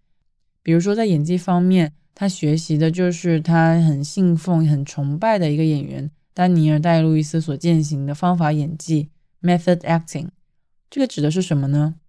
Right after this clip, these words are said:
简单来说，这个是让演员完全融入角色中的一种表演方式，可能除了改变演员的性格之外，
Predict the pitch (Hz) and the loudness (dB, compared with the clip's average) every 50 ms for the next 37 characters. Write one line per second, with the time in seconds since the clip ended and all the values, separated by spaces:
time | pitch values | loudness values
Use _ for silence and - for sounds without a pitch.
0 | _ _ _ _ _ - 147 147 156 165 170 151 143 147 147 - 175 170 175 175 | _ _ _ _ _ -4 -2 0 2 2 2 0 0 -2 -2 0 2 2 2 2
1 | 170 _ _ _ _ _ _ - - 262 220 196 190 - 202 196 190 180 170 160 | 0 _ _ _ _ _ _ -6 -4 -2 0 0 0 0 2 4 4 4 4 4
2 | 151 143 139 135 139 139 143 147 156 160 - 156 151 156 165 165 - 170 160 156 | 2 2 0 -2 -2 -2 -2 -4 -6 -4 -2 0 0 0 0 0 0 0 0 2
3 | 156 151 156 185 196 175 170 - 143 139 139 151 147 - 254 247 214 175 165 180 | 2 2 0 0 0 -2 -2 -4 -4 -4 -4 -4 -6 -4 -4 -2 -2 -2 -2 -2
4 | 180 180 180 180 180 165 156 - 180 170 160 143 139 151 143 139 165 165 147 147 | 0 0 0 0 0 0 0 0 -2 -2 -2 -2 -2 -4 -4 -2 0 0 0 -2
5 | - 175 170 180 190 190 185 - 185 160 151 - _ _ _ _ _ _ _ _ | 0 0 0 0 0 -2 -4 -4 -4 -4 -4 -6 _ _ _ _ _ _ _ _
6 | - 170 175 180 196 202 - - 180 175 190 196 196 190 190 160 147 151 180 196 | 0 2 2 2 2 0 -2 0 0 2 2 2 2 2 0 0 0 0 0 0
7 | 196 185 170 151 147 143 143 147 151 160 160 160 - 202 180 165 143 139 139 143 | 2 2 2 2 2 2 0 0 0 0 0 -2 -2 0 0 0 0 -2 -4 -6
8 | 147 - 165 160 165 170 165 147 147 | -4 -2 0 2 4 4 2 2 0